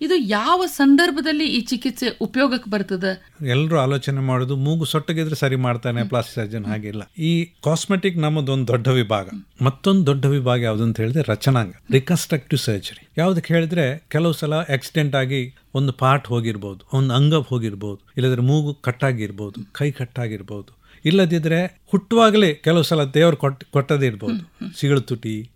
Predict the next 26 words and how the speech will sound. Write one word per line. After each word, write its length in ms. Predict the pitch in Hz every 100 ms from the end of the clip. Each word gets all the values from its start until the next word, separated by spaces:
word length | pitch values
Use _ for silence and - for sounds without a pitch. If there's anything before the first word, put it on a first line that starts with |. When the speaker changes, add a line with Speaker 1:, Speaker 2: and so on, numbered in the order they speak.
| -
Speaker 2:
ಮೂಗಿನ 320 | 127 147 147 135 117 107 113 - 135
ರೂಪ 240 | 135 139
ಬದಲಾಗಿರೋದು, 840 | 131 113 120 120 107 98 101 110 - -
ಕಿವಿಯೇ 300 | 196 190 226
ಇಲ್ಲದೆ 240 | 196 185
ಹುಟ್ಟುವ 240 | 151 156 135
ಮಕ್ಕಳು 300 | 123 - 120
ಇರ್ತಾರೆ, 380 | - 110 107
Speaker 1:
ಹಾ. 240 | 110 214 - -
Speaker 2:
ಕೈಗಳಲ್ಲಿ 580 | 160 185 180 170 147
ತಪ್ಪಾಗಿರೋದು 560 | 135 127 113 123 120 110
ಇರ್ತದೆ. 400 | 98 - 90 95 _
ಹಾಗಾಗಿ 640 | 143 175 190 175 147 139 - -
it 100 | 151 -
may 140 | 165 180
be 160 | 185
because 360 | 160 147 170 -
of 140 | 196 - -
trauma, 300 | 151 151 107
Speaker 1:
ಹ್ಮ್. 400 | 92 _ - 214 - -
Speaker 2:
ಇಂಜುರಿ 360 | 131 139 156 156
ಆಗಿ 200 | 127 120
ಆಗಿರ್ಬೋದು, 680 | 110 107 98 107 120 185 _
ಹುಟ್ಟುವಾಗಲೇ 580 | - 196 - 214 202 196
ಇಲ್ಲದೆ 300 | 165 143 131
ಇರ್ಬೋದು, 440 | 117 107 107 120